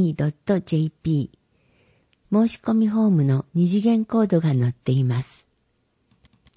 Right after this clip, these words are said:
燃えるゴミの自己搬入をお休みします。燃えるゴミの処理施設、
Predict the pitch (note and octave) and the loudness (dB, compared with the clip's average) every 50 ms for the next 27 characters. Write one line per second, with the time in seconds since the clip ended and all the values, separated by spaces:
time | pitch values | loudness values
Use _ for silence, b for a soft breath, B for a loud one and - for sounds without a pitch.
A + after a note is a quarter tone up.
0 | - F#3 F#3+ G#3 A3 A3+ A3 G#3+ G#3 G3+ G#3+ G#3 G#3 G#3+ G3+ F3+ D3+ C#3+ E3 - | -2 2 2 4 4 4 2 0 0 0 2 2 2 4 4 4 2 2 0 -4
1 | _ _ _ _ - - F#3+ - - A3 A3 A#3 A#3 A#3 A3 G#3 F3+ D#3+ D3 C#3 | _ _ _ _ -6 -6 -4 -2 -2 -2 0 0 0 2 2 2 2 2 2 2
2 | C3 B2+ C3 C#3 - - C3+ C#3+ D#3 D#3+ - - D#3+ D3 D3 D3 - - D3+ C3+ | 2 0 -2 -2 -4 -2 0 0 0 0 0 0 0 0 0 0 -2 -2 -2 0
3 | B2+ C3 D#3+ - - - _ _ _ - - _ _ _ _ _ _ _ _ _ | 0 0 -2 -6 -12 -20 _ _ _ -20 -20 _ _ _ _ _ _ _ _ _
4 | _ _ - - G3+ A3 A#3 A#3+ A3+ A3+ G#3+ G#3+ A3 A3 A3+ A3+ G#3+ F#3+ F3 - | _ _ -4 0 2 4 4 4 2 0 0 2 2 4 4 4 4 4 2 0
5 | - E3+ E3 F3 F3 E3+ - - D#3 D3+ - - C#3 C3 G2 | -2 -2 -2 -2 -4 -4 -6 -4 -4 -4 -4 -2 -4 -4 -4